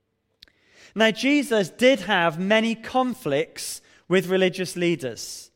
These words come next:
When something was fundamentally wrong, he stood up and he was willing to fight. But when something was not wrong, he submitted to the human authorities. And for Jesus,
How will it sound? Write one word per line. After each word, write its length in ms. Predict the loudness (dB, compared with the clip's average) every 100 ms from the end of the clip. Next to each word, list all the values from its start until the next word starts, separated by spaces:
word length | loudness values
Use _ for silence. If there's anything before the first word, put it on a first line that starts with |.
| _ _ _ _ _ -4 0
When 160 | 2
something 560 | 4 4 4 4 2 2
was 240 | 0 -2
fundamentally 960 | 2 4 6 4 4 2 2 0 -2 2
wrong, 520 | 4 4 4 -2 -12 -20 _ _ _ _
he 160 | -2 -2
stood 400 | -2 4 6 8
up 320 | 6 6 -2
and 120 | 0
he 80 | 2
was 160 | 0 0
willing 240 | 0 0
to 100 | -4
fight. 560 | -4 0 0 -2 -14 -20 _ _ _ _ _ _ _ _ _ _ _
But 140 | 2 6
when 200 | 6 4
something 460 | 2 2 2 2
was 200 | 2 0
not 460 | 2 4 4 -2 -16
wrong, 760 | -6 2 4 4 0 -6 -8 -14 _ _ _ _ _ _ _ _ _ _ _
he 140 | -4 -2
submitted 600 | 0 -2 0 -2 -2 -4
to 120 | -4
the 100 | -4
human 300 | -4 -4 -4
authorities. 880 | -6 -4 -4 -4 -10 -16 -16 -20 -20 _ _ _ _ _ _ _ _ _ _ _ _ -20 _ _
And 140 | -6 -2
for 120 | -2
Jesus, 920 | 2 2 2 2 2 2 -4 -8 -10